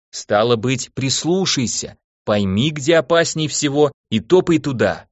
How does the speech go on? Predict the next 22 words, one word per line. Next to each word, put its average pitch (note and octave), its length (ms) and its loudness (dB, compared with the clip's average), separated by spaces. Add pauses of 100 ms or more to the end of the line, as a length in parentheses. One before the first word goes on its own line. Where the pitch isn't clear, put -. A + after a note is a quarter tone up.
(480)
"Да, A2 1040 0 (500)
глядеть E3 640 -2
опасности B3 720 0
в A3+ 80 -4
лицо", C4 560 -2 (180)
пискнула F#3 640 2
Аму. F#2 320 -4 (680)
"Лучше G3 400 0
в - 60 -6
спину", A#3 380 -2
покачал C3+ 480 0
головой C#3 460 0
Кроу. G2 400 -2 (420)
И C3 100 -2
не D#3+ 100 0
дожидаясь, E3+ 560 2
пока C3+ 360 0
она B2+ 140 0
обернётся, A#2 720 -2 (160)
хрясь A3+ 460 0
ей D#3+ 120 0
дубиной. G#2+ 600 -2